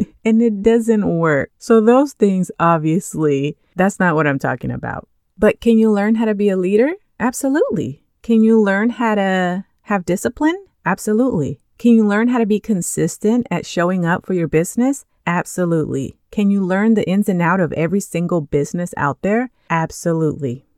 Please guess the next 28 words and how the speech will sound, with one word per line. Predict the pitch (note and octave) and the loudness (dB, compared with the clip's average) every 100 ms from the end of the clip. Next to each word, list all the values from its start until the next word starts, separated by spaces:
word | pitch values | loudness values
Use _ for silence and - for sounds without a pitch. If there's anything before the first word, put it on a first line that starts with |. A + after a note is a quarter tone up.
| - | -4
Why | F#3+ A3+ | 0 2
do | C4 | 0
you | B3 | 0
think | B3+ | 0
we | A3 A#3+ A3+ - | 2 2 0 -2
go | F3+ A3+ | 0 2
to | |
school | A#3 - B3+ E4 | 0 -2 -2 0
for | - | -2
so | F#3+ D#3 | -4 -2
long? | C#3+ D3 C3 G#2+ D#3 - | 0 0 -2 -4 -8 -2
To | G#3+ | 0
get | F#3 G#3 - | 4 2 0
the | - | -2
education | F#3+ F#3 G#3+ A#3 C4 G#3+ | -2 -2 -2 0 0 0
that | G3 | 0
we | F3+ F3+ | -2 0
need | G3+ A#3+ - | 2 2 0
for | F3 | -4
the | E3+ | -4
jobs | D#3 D#3+ E3+ | -2 -2 -2
that | F#3+ F3+ | -2 0
we | |
want | F#3 D#3+ E3 - | 0 0 0 -2
to | F3 | -4
have. | G3+ D#4+ - - _ _ - | -2 -2 -4 -8 _ _ -8
You're | F3+ G3 | 0 2
learning | F#3 D#3+ D#3 F#3 B3 A3+ C#3+ B2 D#3 | 2 0 0 4 4 4 4 0 -4